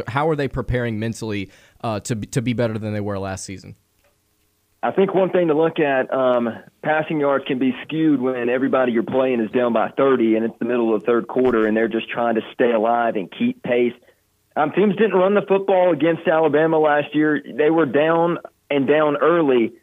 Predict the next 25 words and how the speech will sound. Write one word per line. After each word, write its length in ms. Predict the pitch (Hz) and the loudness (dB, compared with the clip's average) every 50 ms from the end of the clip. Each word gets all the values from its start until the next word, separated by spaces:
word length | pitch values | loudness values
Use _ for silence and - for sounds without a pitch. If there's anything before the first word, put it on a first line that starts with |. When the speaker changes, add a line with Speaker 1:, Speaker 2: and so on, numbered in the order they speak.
| _ _ _ _ | _ _ _ _
Speaker 2:
and 120 | - 127 135 | -4 0 0
they 80 | 131 | 0
had 260 | 120 139 156 160 151 131 | 2 2 0 0 0 0
to 80 | 147 | -4
keep 280 | 135 - 160 160 147 - | -4 -2 -4 -4 -4 -2
pace, 300 | - 151 151 151 160 151 - | -2 0 2 2 0 0 0
knowing 320 | 151 147 156 156 156 151 | 0 0 2 2 2 2
that 180 | 147 143 139 139 | 2 2 0 0
if 100 | 139 151 | 0 0
Alabama 440 | 147 165 185 170 156 165 170 160 | 0 2 2 2 2 0 0 0
gets 220 | 143 131 156 151 - - | 0 -2 -4 -4 -2 -2
the 80 | - 131 | -2 -2
football 680 | - - 160 160 160 160 156 156 147 147 139 139 - - _ _ _ _ _ | 2 0 0 0 2 2 2 4 4 4 2 0 -4 -12 _ _ _ _ _
five 300 | - 170 165 160 147 - | 0 0 2 0 -2 -2
times, 340 | - 156 151 151 147 139 135 | -2 0 0 0 0 0 2
they're 120 | - 139 135 | 2 0 0
probably 400 | 135 - 160 151 156 143 156 139 | 2 2 2 2 2 0 0 0
gonna 160 | 147 143 139 | 0 0 0
have 220 | 139 143 143 131 | 2 2 2 2
at 120 | 131 127 - | 2 2 2
least, 360 | 127 131 143 156 147 123 - - - - - - _ _ _ - | 2 2 2 2 0 -2 -4 -8 -16 -20 -20 -20 _ _ _ -6
at 240 | - 143 143 - 131 | -4 -4 -2 -2 0
least 320 | 147 160 175 170 156 - - - _ _ _ _ | 2 2 2 0 -2 -4 -10 -20 _ _ _ _
twenty-eight 560 | - - 156 160 147 143 139 139 135 135 - | -4 -2 0 0 2 2 2 2 2 0 0
points. 380 | - 156 160 147 135 113 - | -2 0 2 2 2 0 -4